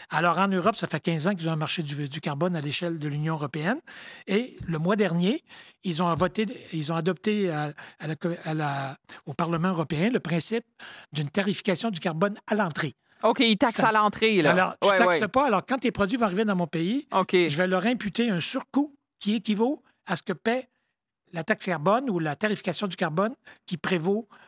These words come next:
Speaker 1: en, en Europe. Et on parle de plus en plus, on commence à parler. Il faut dire que ça fait pas longtemps que Trump est parti, là. Mais on
Speaker 2: Les
Speaker 1: commen-,
Speaker 2: États-Unis
Speaker 1: on
Speaker 2: feraient la
Speaker 1: commence
Speaker 2: même
Speaker 1: à parler
Speaker 2: chose,
Speaker 1: qu'aux
Speaker 2: c'est ça.
Speaker 1: États-Unis, puis là,
Speaker 2: Ouais, ouais.
Speaker 1: naturellement, le Canada en ferait partie aussi. Et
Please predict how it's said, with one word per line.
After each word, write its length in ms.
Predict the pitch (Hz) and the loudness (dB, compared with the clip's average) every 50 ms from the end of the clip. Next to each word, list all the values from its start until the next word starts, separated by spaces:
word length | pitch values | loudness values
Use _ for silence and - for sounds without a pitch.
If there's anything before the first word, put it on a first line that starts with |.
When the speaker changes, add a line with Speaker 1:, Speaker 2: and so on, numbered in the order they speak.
| _ _ - - | _ _ -4 -2
Speaker 1:
en, 340 | 180 175 175 165 165 165 160 - - | 0 0 2 0 -2 -4 -6 -10 -8
en 140 | - - 180 | -2 0 2
Europe. 420 | 190 185 165 139 156 - _ - - _ - - - - - - - - - - - - _ - | 2 2 2 0 -2 -4 _ -10 -20 _ -20 -20 -20 -20 -20 -18 -18 -18 -18 -18 -20 -12 _ 2
Et 260 | 208 233 240 233 220 | 2 4 4 4 4
on 120 | 196 185 | 2 2
parle 380 | - - 202 214 226 240 233 196 | 2 2 2 4 2 2 0 -2
de 120 | 170 175 | -2 -4
plus 200 | 147 - 302 185 | -4 -4 -2 -2
en 140 | 185 175 170 | 0 0 0
plus, 340 | - 202 202 220 226 233 - _ _ _ _ _ _ _ _ - | 0 0 0 2 0 0 -4 _ _ _ _ _ _ _ _ -12
on 100 | - - | -10 -6
commence 380 | - - 220 214 254 247 208 - | 0 0 2 2 2 0 0 0
à 60 | 175 | -2
parler. 340 | - 170 143 143 - - - _ _ _ - - - - - - - _ - - _ _ - _ _ _ _ _ _ _ _ _ _ - - _ - | -2 -2 -2 -4 -6 -8 -12 _ _ _ -18 -18 -18 -18 -20 -20 -20 _ -20 -20 _ _ -20 _ _ _ _ _ _ _ _ _ _ -20 -20 _ -18
Il 140 | - 214 175 | -16 -14 -12
faut 360 | - 175 131 - - 165 147 | -10 -10 -10 -8 -6 -6 -4
dire 160 | 127 175 190 | -2 -2 -2
que 80 | - - | -2 -2
ça 100 | - 151 | -4 -2
fait 40 | - | 0
pas 80 | 180 | 0
longtemps 240 | 165 156 151 - 180 | 0 0 0 0 -2
que 60 | - - | 0 2
Trump 240 | - 175 170 147 | 2 2 2 2
est 60 | 160 147 | -2 -2
parti, 320 | - 151 - - 277 302 | -2 -4 -2 0 -2 -2
là. 160 | 330 285 254 - - - - - - - - - - - | 0 -2 -6 -6 -6 -8 -10 -10 -12 -14 -16 -14 -6 0
Mais 80 | 156 | 4
on 20 | 180 | 4
Speaker 2:
Les 80 | 185 175 | 6 8
Speaker 1:
commen-, 160 | 202 - 220 | 6 6 6
Speaker 2:
États-Unis 360 | 196 185 170 170 175 180 180 | 6 4 4 4 4 4 4
Speaker 1:
on 40 | 175 | 6
Speaker 2:
feraient 120 | 170 165 | 6 4
la 60 | 156 | 4
Speaker 1:
commence 120 | 160 - 156 | 6 6 4
Speaker 2:
même 80 | 156 | 4
Speaker 1:
à 40 | 202 | 4
parler 240 | - 175 180 170 - | 4 6 6 6 6
Speaker 2:
chose, 80 | 147 143 | 4 4
Speaker 1:
qu'aux 60 | 185 | 2
Speaker 2:
c'est 120 | 147 160 196 175 | 2 4 2 4
ça. 100 | 156 170 160 | 4 4 4
Speaker 1:
États-Unis, 220 | 139 208 247 269 | 4 4 2 0
puis 120 | - 175 | 0 2
là, 100 | 160 147 | 4 4
Speaker 2:
Ouais, 60 | 147 143 | 4 4
ouais. 40 | 139 | 2
Speaker 1:
naturellement, 400 | 131 127 - 165 147 165 196 208 | 0 0 0 -2 0 0 0 0
le 80 | 170 | -2
Canada 360 | 151 - 156 156 151 147 185 190 | -2 -4 -4 -4 -2 -2 -2 -2
en 60 | 175 | -2
ferait 160 | - - 170 | -2 -4 -4
partie 280 | - 151 - - 196 185 | -4 -6 -8 -8 -8 -8
aussi. 280 | 165 - - 147 123 - - - - - - - - - - _ _ _ - | -8 -8 -8 -10 -12 -16 -18 -18 -18 -16 -18 -18 -20 -20 -20 _ _ _ -2
Et 300 | 214 262 302 403 - - | 0 0 0 0 -4 -10